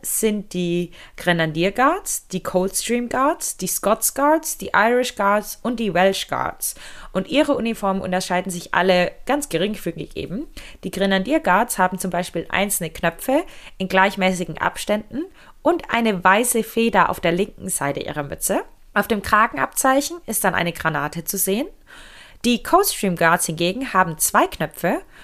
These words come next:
und die Feder ihrer Mütze ist rot. Die Scots Guards haben drei Knöpfe und keine Feder an der Mütze, aber ein Distelabzeichen für Schottland, das ist ja die schottische Nationalpflanze.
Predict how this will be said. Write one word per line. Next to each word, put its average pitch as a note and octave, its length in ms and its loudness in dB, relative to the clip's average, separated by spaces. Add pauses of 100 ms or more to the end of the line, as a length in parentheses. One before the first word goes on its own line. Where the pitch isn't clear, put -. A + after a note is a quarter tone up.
(140)
und A3+ 160 2
die A3+ 100 -2
Feder A3 340 2
ihrer F#3+ 180 0
Mütze F3 320 -4
ist - 320 -8
rot. A3 340 2 (520)
Die G#3+ 80 2
Scots - 420 0
Guards D#4+ 420 4
haben F3 340 2
drei D#3+ 240 2
Knöpfe C4 540 0
und - 180 -6
keine D#3 300 0
Feder E3+ 300 2
an F3 60 -4
der F3+ 100 2
Mütze, C#4+ 380 0 (300)
aber F#3+ 480 6
ein G3 160 -2
Distelabzeichen G3 800 0
für G#3+ 140 -8
Schottland, A#3 500 -4
das G#3+ 140 -2
ist F3 100 -8
ja E3+ 100 0
die E3+ 120 -4
schottische D#3+ 400 -6
Nationalpflanze. C#3+ 1040 -4